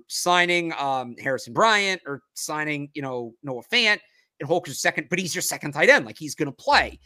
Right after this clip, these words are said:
He's not gonna ride the bench. That's what I, that's what I look for in a draft in the situation the Patriots are at. I don't want long-term projects. That doesn't mean you can't take project players,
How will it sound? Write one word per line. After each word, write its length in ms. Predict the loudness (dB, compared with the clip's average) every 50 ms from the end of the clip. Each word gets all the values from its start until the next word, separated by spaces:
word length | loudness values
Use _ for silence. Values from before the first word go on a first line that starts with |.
| _ _ _
He's 180 | -10 -6 -2
not 200 | 0 0 0 0
gonna 100 | -2 -4
ride 240 | -4 -2 -2 -2 -2
the 40 | 0
bench. 400 | 2 4 4 2 2 -4 -12 -18 _ _ _ _ _ _ _ _ _ _ _ _ _ _ _ _ _ -20 _ _ _ _ -20 _ _ 6
That's 280 | 8 8 8 6 4
what 100 | 4 6
I, 180 | 6 6 6 4 2 4
that's 260 | 4 6 6 4 4
what 80 | 2 0
I 80 | 2
look 180 | 2 2 0 0
for 140 | -2 -4 -4
in 60 | -4
a 40 | -2
draft 320 | 0 0 0 0 0 -4
in 60 | -8
the 40 | -12
situation 480 | -12 -12 -10 -8 -8 -8 -8 -8 -10 -14
the 60 | -10
Patriots 440 | -10 -10 -10 -10 -10 -14 -12 -10 -10
are 60 | -10
at. 140 | -10 -10 -4
I 140 | 0 2 2
don't 220 | 2 2 0 -2 -6 _
want 380 | -6 -2 0 0 2 0 0 -2 -6 _ _ _ _ _ _ _ -10
long-term 480 | -6 -4 -2 -2 -2 -2 -4 -6 -6 -6
projects. 480 | -8 -12 -12 -12 -16 -20 -20 -20 -20 _ _ _ _ -6
That 160 | -4 0 4
doesn't 180 | 4 4 4 2
mean 80 | -2
you 100 | -4 -4
can't 220 | -4 -4 -4 -4 -2
take 240 | -4 -6 -8 -8 _
project 420 | -4 -2 -2 -2 -2 -6 -14 _
players, 380 | -14 -16 -16 -16 -18 -20 -20